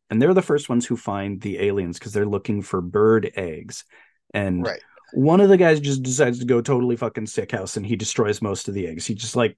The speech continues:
Speaker 1: going at 'em like an ape on a suitcase.
Speaker 2: <laughs> But that's not what you're supposed to be doing when you're the poacher. You
Speaker 1: Look
Speaker 2: see?
Speaker 1: at, he's a, he just d-, starts destroying most of them. So there's only a couple.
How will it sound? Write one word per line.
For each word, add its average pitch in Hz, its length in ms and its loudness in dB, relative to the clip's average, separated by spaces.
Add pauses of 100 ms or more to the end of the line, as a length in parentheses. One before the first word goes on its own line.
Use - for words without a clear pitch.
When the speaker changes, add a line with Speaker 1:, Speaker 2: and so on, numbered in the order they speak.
Speaker 1:
going 147 280 4
at 123 160 2
'em 123 100 2
like 107 200 -2
an 107 180 -6
ape 104 260 -4
on 104 120 -2
a - 40 -4
suitcase. - 600 -10 (920)
Speaker 2:
<laughs> - 60 -18 (580)
But - 180 -8 (100)
that's - 440 -4 (220)
not 165 260 -6
what 156 200 -8
you're 147 160 -10 (140)
supposed - 520 -8
to 131 100 -14
be 127 140 -14
doing 302 400 -14
when 123 160 -10
you're 104 180 -6
the 95 120 -14
poacher. 175 640 -8 (180)
You 120 120 2
Speaker 1:
Look 147 220 8
Speaker 2:
see? 160 60 6
Speaker 1:
at, 147 80 6
he's 147 220 4
a, 139 120 6
he 143 120 0
just 135 280 -2
d-, 131 260 -2
starts 139 280 0
destroying 143 460 0
most 127 180 -2
of 123 120 -6
them. 110 60 -4
So 113 140 -10
there's 120 160 -4
only 143 220 0
a 135 40 0
couple. 104 400 -10